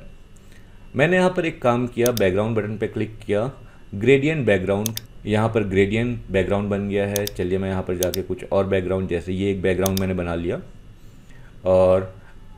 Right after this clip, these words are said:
मुझे ये बैकग्राउंड अच्छा लग रहा है। मैं चाहता हूँ कि फ्यूचर में इसे मैं as a wallpaper इस्तेमाल कर सकूँ।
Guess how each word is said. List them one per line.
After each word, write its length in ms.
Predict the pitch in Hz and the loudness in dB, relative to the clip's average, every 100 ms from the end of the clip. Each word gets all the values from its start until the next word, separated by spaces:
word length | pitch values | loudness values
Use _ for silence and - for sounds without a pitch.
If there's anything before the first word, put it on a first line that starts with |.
| - 120 | -10 -4
मुझे 200 | 135 180 | 4 6
ये 60 | 165 | 6
बैकग्राउंड 420 | 147 147 160 131 | 6 4 2 2
अच्छा 200 | - 156 | 4 2
लग 160 | 135 | 4
रहा 140 | 120 123 | 4 2
है। 100 | 139 | 0
मैं 140 | 131 | 0
चाहता 320 | 113 110 113 | 2 2 2
हूँ 120 | 123 127 | -2 -2
कि 100 | 123 | -2
फ्यूचर 340 | 113 104 120 | -2 2 2
में 160 | 123 90 | 2 -2
इसे 280 | 113 120 | -2 -2
मैं 160 | 113 117 87 | 0 2 2
as 160 | 90 | 4
a 80 | 95 85 | 2 4
wallpaper 440 | 85 - 104 117 | 2 0 0 2
इस्तेमाल 360 | 113 113 107 104 | 0 0 -2 0
कर 140 | 104 | -2
सकूँ। 320 | 101 98 - | -4 -6 -6